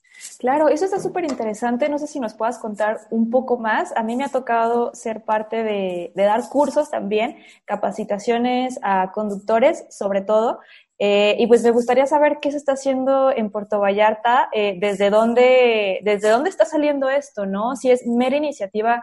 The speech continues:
ciudadana o si el gobierno está contratando o quién se está dando, quién se está haciendo cargo de esto, porque lo que a mí me ha tocado escuchar, por ejemplo, de conductores y conductoras,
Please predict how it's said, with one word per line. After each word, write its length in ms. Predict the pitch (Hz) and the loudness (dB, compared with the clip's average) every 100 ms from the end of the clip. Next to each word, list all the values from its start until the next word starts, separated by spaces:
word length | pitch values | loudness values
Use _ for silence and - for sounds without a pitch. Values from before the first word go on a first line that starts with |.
| - - - | -8 -20 -20
ciudadana 920 | - - 240 214 214 233 247 262 339 - - | -20 0 4 6 6 4 2 0 -2 -6 0
o 320 | 208 202 202 | 2 2 -2
si 160 | 202 196 | 0 0
el 120 | 196 | 4
gobierno 480 | 202 208 226 233 233 | 4 4 4 2 -4
está 180 | 208 | -6
contratando 720 | 190 185 180 185 262 277 262 247 | -10 -10 -10 -4 -2 -2 0 0
o 640 | 240 240 - 185 180 185 - | 0 -2 -2 -2 -2 -4 -4
quién 160 | 247 | -4
se 80 | 339 | -4
está 160 | 330 262 | -2 0
dando, 400 | 262 262 247 226 _ _ | 0 0 0 -2 _ _
quién 140 | - 262 | -6 -4
se 80 | 294 | -2
está 160 | 311 | -2
haciendo 320 | 285 269 262 | -2 -2 -6
cargo 440 | 254 233 226 240 233 | -2 0 2 0 0
de 240 | 185 190 | 2 2
esto, 260 | 196 - 180 | 2 -6 -10
porque 220 | 175 175 | -10 -8
lo 140 | 190 190 | -4 -2
que 80 | 208 | -2
a 20 | |
mí 80 | 247 | -2
me 100 | 311 | -4
ha 40 | |
tocado 260 | 254 240 240 | -2 0 0
escuchar, 400 | 240 202 196 196 | -2 -12 -12 -10
por 120 | 202 | -14
ejemplo, 360 | - 202 202 | -12 -10 -6
de 80 | 196 | -8
conductores 560 | 196 185 175 190 190 190 | -8 -12 -6 -2 -2 -4
y 60 | |
conductoras, 600 | - 185 180 196 190 190 | -14 -14 -10 -4 -4 -4